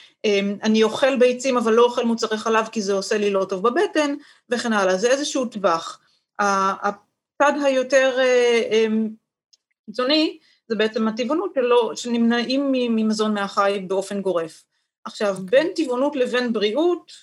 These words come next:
Speaker 1: יש איזשהו פער. כי לצערי הרב, מרגרינה, סוכר לבן וקמח לבן הם טבעונים לחלוטין.
Speaker 2: כן.
Speaker 1: אה, איכשהו המילה בעברית, אה, טבעונות, כאילו זה בא מהטבע,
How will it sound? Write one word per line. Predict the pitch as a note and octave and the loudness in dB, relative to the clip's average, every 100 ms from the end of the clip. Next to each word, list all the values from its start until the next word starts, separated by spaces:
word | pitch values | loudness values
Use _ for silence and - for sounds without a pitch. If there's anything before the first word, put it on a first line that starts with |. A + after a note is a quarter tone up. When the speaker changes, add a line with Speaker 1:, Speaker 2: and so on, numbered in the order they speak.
| _ | _
Speaker 1:
יש | G3+ A3+ B3+ - | -2 0 0 -2
איזשהו | A3+ A#3 A3 G3 | -6 -6 -10 -4
פער. | A#3 F#3+ E3 E3+ - _ _ _ - | 0 0 0 -4 -14 _ _ _ -6
כי | |
לצערי | A3 A3 A#3 B3+ D#4+ | -6 -2 -2 0 2
הרב, | C#4+ C#4+ C#4+ | 2 2 2
מרגרינה, | A#3 G#3 G#3+ C#4+ D4+ | 0 0 0 0 -2
סוכר | D4+ B3 C4 | -4 -4 0
לבן | B3+ B3 G#3+ A#3+ A#3+ A#3 | 2 2 2 0 0 -2
וקמח | - A#3+ B3 | -4 -4 -2
לבן | B3 G#3 G#3+ | -2 -2 -2
הם | G#3+ A3 | -2 -4
טבעונים | G3 G3+ A3 A3 | -4 -2 0 -2
לחלוטין. | A3+ G3 F#3+ G#3+ F3+ E3 E3+ | -2 -4 -4 -4 -4 -6 -10
Speaker 2:
כן. | - E3 D#3 D#3+ A#2+ | -6 -2 0 0 -2
Speaker 1:
אה, | G3 G3 - | -2 -2 -2
איכשהו | - E4+ | -4 0
המילה | C4 A3+ A3 B3+ | 2 2 2 2
בעברית, | D4+ C4 G3 B3 D#4 E4+ - _ _ | 2 0 -2 0 2 0 -4 _ _
אה, | G3+ F#3+ F#3 F3+ F3+ | -4 -2 0 0 -2
טבעונות, | A3+ F#3+ A#3+ B3+ | -6 -2 0 0
כאילו | A#3 A#3 | 0 -2
זה | A3+ | -2
בא | G#3 A3 | -2 0
מהטבע, | A3+ A3 A3 E4+ E4+ B3+ G#3+ | 0 -2 0 0 2 2 0